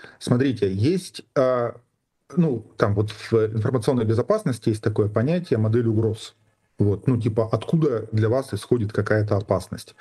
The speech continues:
Давайте вот последовательно, да, какие самые важные сейчас, э, угрозы есть, э, информационной безопасности, есть, а, у пользователя этого самого Макса. Первая угроза — это то, что мошенники, э, как-то вас там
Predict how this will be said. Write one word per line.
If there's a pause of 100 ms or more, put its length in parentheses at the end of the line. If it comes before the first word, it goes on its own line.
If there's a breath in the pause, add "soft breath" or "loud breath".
(140 loud breath)
Давайте
вот
последовательно,
да,
какие
самые
важные
сейчас, (100)
э,
угрозы
есть,
э,
информационной
безопасности,
есть, (560 loud breath)
а,
у
пользователя
этого
самого
Макса. (540 loud breath)
Первая
угроза —
это
то,
что (360 loud breath)
мошенники,
э,
как-то
вас
там